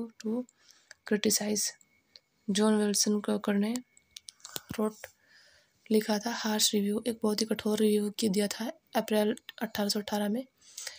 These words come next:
edition of the Quarterly Review to criticize, दो क्वार्टरली रिव्यू में क्रिटिसाइज किया था। तो ये था कीट्स का एंडीमियन।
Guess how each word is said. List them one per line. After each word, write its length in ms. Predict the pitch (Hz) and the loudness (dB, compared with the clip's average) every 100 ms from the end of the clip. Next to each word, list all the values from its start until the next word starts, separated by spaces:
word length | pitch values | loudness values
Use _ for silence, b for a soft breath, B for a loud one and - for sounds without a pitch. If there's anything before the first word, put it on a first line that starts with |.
| B - | B 0
edition 320 | 226 208 - | 2 2 2
of 160 | 214 202 | -2 -2
the 140 | - 247 | -6 -2
Quarterly 380 | 214 208 208 214 | -2 0 0 2
Review 400 | 220 202 208 233 254 | 2 2 2 -2 -4
to 120 | 240 247 - | -6 -6 0
criticize, 580 | 214 220 214 214 208 - - _ _ _ _ _ _ _ _ _ - B B B - | 2 4 2 2 -2 -2 -8 _ _ _ _ _ _ _ _ _ -20 B B B 2
दो 100 | 214 | 4
क्वार्टरली 500 | 214 208 202 208 214 | 6 2 2 2 4
रिव्यू 440 | 214 208 202 208 | 4 2 0 0
में 220 | 208 254 285 b b b b _ _ | 0 -2 -6 b b b b _ _
क्रिटिसाइज 460 | - 208 214 214 196 | -4 2 4 6 6
किया 200 | - 202 | 4 2
था। 220 | - 220 - b b b - | -2 -6 -10 b b b -4
तो 80 | 214 | 0
ये 120 | 214 | 0
था 160 | 208 220 | 0 -4
कीट्स 360 | - 214 - | 0 2 2
का 200 | - 247 240 | 2 2 2
एंडीमियन। 560 | 202 196 196 196 202 | 4 4 2 2 -2